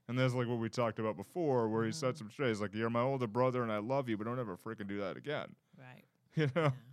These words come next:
Speaker 1: <laughs> "I won't ever do that again here." Oh, yeah. Then, uh, yeah. No. Don Corleone suffers a fatal heart attack. And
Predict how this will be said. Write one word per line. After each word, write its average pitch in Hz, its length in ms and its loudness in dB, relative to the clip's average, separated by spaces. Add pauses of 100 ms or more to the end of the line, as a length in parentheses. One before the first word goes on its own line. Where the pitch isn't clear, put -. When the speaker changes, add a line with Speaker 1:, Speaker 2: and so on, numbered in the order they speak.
Speaker 1:
<laughs> - 400 -12
"I - 20 8
won't 147 160 8
ever 131 140 4
do 131 260 4
that 113 100 4
again 123 400 2
here." 104 380 0 (1120)
Oh, 127 580 4
yeah. 104 400 6
Then, 120 300 0
uh, 107 460 0 (120)
yeah. 98 300 0 (500)
No. 95 300 -6 (360)
Don 113 300 2
Corleone 104 680 2
suffers 98 440 -2
a 92 60 -6
fatal 98 460 -2
heart 101 260 0
attack. 87 640 -4 (300)
And 95 580 -2